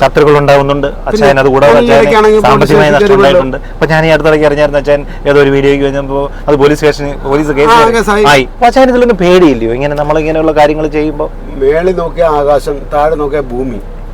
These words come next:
Speaker 2: അല്ലാതെ എനിക്ക് യാതൊരു പേടിയില്ല. കൃത്യമായിട്ട് ഞാൻ ജനപ്രദമായ കാര്യങ്ങളാണ് ചെയ്യുന്നത്.
Speaker 1: ഓക്കെ. അതായത്
Speaker 2: അതുകൊണ്ട് ആരെയും ഭയപ്പെടേണ്ട കാര്യം എനിക്കില്ല.
Speaker 1: പക്ഷേ ഇത് അച്ചായൻ്റെ ജീവിതത്തിൽ ഒരുപാട് നഷ്ടങ്ങൾ ഉണ്ടാക്കിയിട്ടുണ്ട്, ഇനിയും ഉണ്ടാക്കിയേക്കാം.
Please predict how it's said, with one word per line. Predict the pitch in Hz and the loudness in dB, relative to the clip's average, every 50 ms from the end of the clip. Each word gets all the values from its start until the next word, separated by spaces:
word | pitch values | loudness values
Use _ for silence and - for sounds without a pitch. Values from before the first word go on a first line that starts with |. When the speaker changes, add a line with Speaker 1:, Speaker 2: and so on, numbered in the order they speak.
| - 147 | -8 -6
Speaker 2:
അല്ലാതെ | 143 147 160 170 175 170 165 160 | -4 0 0 0 0 0 -2 -6
എനിക്ക് | 151 139 139 147 | -8 -8 -6 -2
യാതൊരു | 147 143 151 156 151 143 127 | 0 0 0 0 -2 -4 -4
പേടിയില്ല. | 127 131 131 131 117 101 104 214 214 - - - | -4 -4 -4 -6 -8 -8 -10 -10 -12 -12 -10 -6
കൃത്യമായിട്ട് | - - - - 240 226 220 214 208 196 175 196 196 190 | -4 -4 -2 0 0 2 4 4 4 4 2 2 2 4
ഞാൻ | 185 190 190 180 - 147 139 | 2 2 0 -2 -6 -2 0
ജനപ്രദമായ | 190 208 226 208 - 220 214 185 214 202 202 196 185 160 147 | 2 2 2 2 0 0 2 2 4 4 4 2 2 2 2
കാര്യങ്ങളാണ് | 160 165 165 160 156 147 139 135 135 123 | 0 0 0 0 0 0 0 0 0 0
ചെയ്യുന്നത്. | 135 131 120 110 104 98 - - - - 170 | 0 -2 -2 -4 -8 -8 -10 -12 -8 -4 -4
Speaker 1:
ഓക്കെ. | 156 139 - - - 160 | -4 -4 -4 -4 -2 0
അതായത് | 165 185 262 | 2 4 4
Speaker 2:
അതുകൊണ്ട് | 254 247 254 214 214 208 | 4 4 4 4 4 4
ആരെയും | 214 220 220 208 | 6 4 4 4
ഭയപ്പെടേണ്ട | 208 214 214 208 214 202 214 220 | 4 4 4 2 2 2 4 4
കാര്യം | 226 226 226 233 | 4 4 4 2
എനിക്കില്ല. | 226 214 180 226 220 220 208 - | 0 -2 -2 0 0 0 0 0
Speaker 1:
പക്ഷേ | - 151 139 | 0 2 4
ഇത് | 135 151 143 | 4 4 2
അച്ചായൻ്റെ | 127 - 131 131 135 123 | 0 -2 -6 -6 -2 0
ജീവിതത്തിൽ | 131 135 131 139 131 123 | 2 2 2 2 0 0
ഒരുപാട് | 110 110 123 135 151 160 165 156 - - - - - | 0 0 2 2 2 0 -2 -4 -6 -12 -10 -6 -6
നഷ്ടങ്ങൾ | 120 110 - 151 147 147 151 143 127 | -6 -4 -2 -2 0 0 0 0 0
ഉണ്ടാക്കിയിട്ടുണ്ട്, | 117 127 127 123 151 139 143 135 127 127 165 190 - - - - - 160 | 0 0 0 0 -2 -2 0 -2 0 -2 -2 -4 -4 -10 -14 -10 -4 0
ഇനിയും | 165 175 180 180 196 196 - 147 | 2 2 4 2 2 0 -2 -2
ഉണ്ടാക്കിയേക്കാം. | 147 147 151 139 131 143 131 120 139 170 | 0 0 0 2 2 0 2 2 0 -2